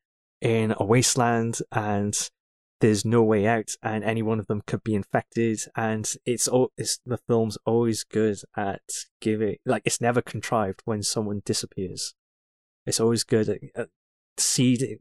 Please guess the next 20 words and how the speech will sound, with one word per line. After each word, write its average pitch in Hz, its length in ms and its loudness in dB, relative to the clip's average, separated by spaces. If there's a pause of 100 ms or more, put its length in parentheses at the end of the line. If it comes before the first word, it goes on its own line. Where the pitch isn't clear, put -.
putting 123 260 2
seeds 117 340 0
of 104 120 -4
doubt - 460 -4 (300)
in, 107 220 -6
in 110 80 -8
terms 101 300 -6
of 98 100 -8
how 98 180 -4
people, 107 540 -6
um, 101 360 -10
interpret - 500 -2
each - 180 -6
other's 104 160 -2
actions. - 560 -10 (880)
And 127 160 2
the 123 40 2
physical - 360 2
effects - 340 -4
are 101 60 -6